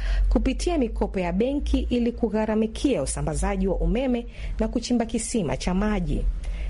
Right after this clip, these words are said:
Changamoto nyingine ni bei ya juu ya mbolea, ukame na wadudu wanaovamia mimea mara kwa mara.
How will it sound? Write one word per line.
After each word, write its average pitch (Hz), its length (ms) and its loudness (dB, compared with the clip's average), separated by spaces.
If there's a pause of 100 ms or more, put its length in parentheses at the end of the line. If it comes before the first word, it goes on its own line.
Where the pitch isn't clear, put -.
(100)
Changamoto 254 520 0
nyingine 220 520 2
ni 190 140 2
bei 202 260 2
ya 165 100 0
juu 190 240 0
ya 196 140 2
mbolea, 147 520 0 (320)
ukame 254 640 0
na 208 140 0
wadudu 214 440 0
wanaovamia 156 720 0
mimea 190 520 0
mara 190 300 0
kwa 220 160 -2
mara. 139 360 -2